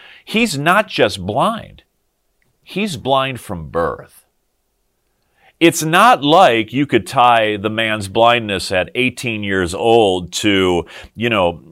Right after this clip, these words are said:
doing something stupid with, I don't know, chlorine bleach or something on your face. No, no, no, no, no.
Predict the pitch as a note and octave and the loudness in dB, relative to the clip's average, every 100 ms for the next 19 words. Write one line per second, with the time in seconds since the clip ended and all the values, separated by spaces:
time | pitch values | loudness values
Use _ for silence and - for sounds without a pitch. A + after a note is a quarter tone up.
0 | A#2 A2 D3 C3 G#2 C3 A2 G#2 F#2 E2+ | -10 -4 -2 -2 -2 -2 0 -4 -6 -8
1 | - - C3+ C3+ A#2+ F#2 F2 F2 E2+ - | -8 -4 0 2 2 -2 -2 -4 -4 -10
2 | - _ - G#2+ F2+ D2+ D#2 - - B2+ | -20 _ -4 -4 -4 -8 -12 -8 0 2
3 | A#2+ A2 F2 F#2+ G#2+ A2 F#2 - G#2 F#2+ | 2 -2 -6 -4 -2 -4 -6 -4 -2 -2
4 | F#2 F2+ E2+ E2+ D#2+ - A#2 C#2 - - | -4 -6 -6 -6 -8 -6 -8 -8 -12 -8
5 | B2+ D#3 C#3 C3 A2+ D#2+ | -6 -6 -6 -8 -8 -8